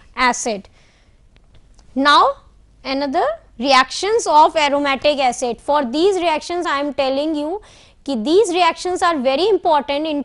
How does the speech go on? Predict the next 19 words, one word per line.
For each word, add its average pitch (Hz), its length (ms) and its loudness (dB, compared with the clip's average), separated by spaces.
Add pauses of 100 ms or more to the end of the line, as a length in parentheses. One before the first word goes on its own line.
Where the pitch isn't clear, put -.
terms 294 500 -2 (240)
if 311 200 -4
it 339 200 0
has 311 220 2
been 302 300 -2
asked 262 420 4
in 311 160 0
future 320 540 2
in 330 160 -2
your 277 160 2
exams, 277 720 0 (320)
the 285 200 4
applications, 285 1300 2
the 285 140 2
synthetic 370 680 0
applications 330 760 0
of 330 220 0
aromatic 269 600 0
acid. 233 480 -4